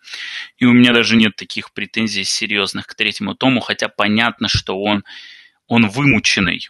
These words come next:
он не такой легкий, как первые два. Первые два — это просто полет,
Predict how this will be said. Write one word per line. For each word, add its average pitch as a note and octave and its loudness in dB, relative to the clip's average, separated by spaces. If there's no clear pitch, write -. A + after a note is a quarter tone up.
он F#2+ -4
не A2+ 0
такой A2+ -2
легкий, A2 -2
как - -6
первые F#2+ -4
два. F#2+ -4
Первые G2 -4
два — A2 0
это F#2+ -8
просто - -6
полет, F#2+ -4